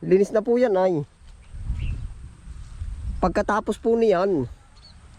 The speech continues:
ay di kumbagay pagsibol niyan. Ah, paano ba? Sa harvest muna tayo. Hinaharvest po, ari. Meron ng kasunod. Oh,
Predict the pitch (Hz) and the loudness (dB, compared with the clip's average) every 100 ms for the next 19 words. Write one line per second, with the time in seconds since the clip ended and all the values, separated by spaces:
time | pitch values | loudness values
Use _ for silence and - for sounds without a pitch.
0 | - - - - - - 175 190 190 190 | -20 -20 -18 -18 -20 -6 2 6 6 4
1 | 196 196 196 190 190 190 190 190 190 - | 0 0 -2 -2 0 0 0 0 -2 -4
2 | - - - - - - - - - - | -16 -18 -16 -16 -8 -6 -6 -4 -6 -6
3 | - - - - - - - - - - | -14 -16 -14 -10 -4 -4 -4 -10 -12 -4
4 | 180 190 202 196 294 - 190 208 202 208 | 6 8 8 4 2 2 4 4 4 4
5 | 208 202 214 214 247 233 247 254 220 226 | 0 -2 -2 0 2 4 6 4 4 2
6 | 208 131 117 - - - - - - - | 0 -2 -4 -8 -8 -6 0 0 2 2
7 | 202 202 196 170 160 - - - 202 214 | 2 2 2 4 2 2 0 4 4 4
8 | 196 220 208 202 208 196 - - - - | 4 6 6 6 6 4 2 -8 -4 4
9 | 220 254 254 240 233 180 262 262 226 233 | 6 6 6 4 2 4 6 8 6 6
10 | - - - - - - - - - 214 | 0 -4 -2 -2 -2 -4 -4 -4 6 8
11 | 233 233 202 208 214 208 170 175 214 | 8 6 4 4 6 4 4 2 2